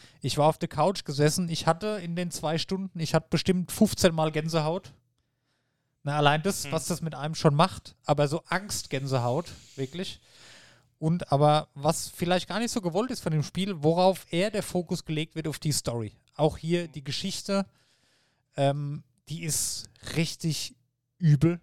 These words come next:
Speaker 1: die ist böse, die ist krass.
Speaker 2: Mhm.
Speaker 1: Und da kommen auch sehr, sehr viele Warnungen im Spiel, ähm, für Leute, die halt, ähm, mit so Sachen nicht so umgehen können,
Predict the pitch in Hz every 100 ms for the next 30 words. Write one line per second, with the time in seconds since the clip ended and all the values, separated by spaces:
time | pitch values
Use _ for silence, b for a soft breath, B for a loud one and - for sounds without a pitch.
0 | _ 151 143 - 135 139 151 175 143 -
1 | - 156 175 - - _ _ 127 127 _
2 | _ _ - 143 151 139 - 165 165 160
3 | - 165 170 170 165 - 160 139 139 170
4 | 165 143 139 - - 143 156 165 151 139
5 | 143 139 139 147 _ _ _ _ _ _
6 | _ _ _ - - 147 135 156 156 147
7 | 135 143 147 - 160 143 139 135 143 -
8 | 139 - 151 135 131 127 127 135 - _
9 | _ - 147 143 156 147 147 - 151 156
10 | 151 143 139 143 156 147